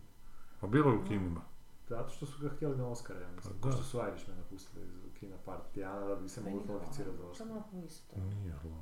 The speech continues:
Speaker 3: Ok,
Speaker 2: Njihovo.
Speaker 3: ok. I gledao sam na Disneyu neki, jer sam u tim potrazi za tim nekim nesuperherojskim filmovima, od Sam
Speaker 2: A koji,
Speaker 3: Mendesa.
Speaker 2: koji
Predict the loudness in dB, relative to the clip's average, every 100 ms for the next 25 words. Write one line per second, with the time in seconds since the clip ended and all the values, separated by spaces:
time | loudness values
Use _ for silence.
0 | -4 -2 -2 -2 -6 -8 -6 -2 0 -2
1 | -4 -8 -12 -12 -10 -10 -8 -4 8 10
2 | 10 8 8 8 8 6 4 4 4 4
3 | 4 4 2 2 -2 -2 -4 -4 -6 0
4 | 0 4 2 4 0 -2 -4 -2 2 2
5 | 2 2 2 4 6 6 2 0 0 0
6 | 0 -2 0 0 0 0 -2 -2 -4 -6
7 | -8 -8 -4 -2 -2 4 4 4 6 8
8 | 10 10 8 6 6 6